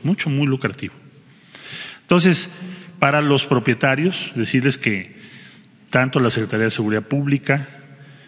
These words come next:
como las diversas autoridades que estamos participando en el ámbito de nuestras atribuciones,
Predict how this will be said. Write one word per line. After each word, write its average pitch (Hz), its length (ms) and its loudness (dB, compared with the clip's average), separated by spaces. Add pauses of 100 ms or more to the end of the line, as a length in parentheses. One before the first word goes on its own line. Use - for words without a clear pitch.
(400)
como 107 240 0
las 107 180 0
diversas 120 340 2
autoridades 113 600 -2
que - 40 -12
estamos 113 300 -4
participando 120 600 -4
en 104 100 -4
el 101 120 -4
ámbito 110 360 0
de 104 80 -2
nuestras 110 420 -2
atribuciones, 127 880 0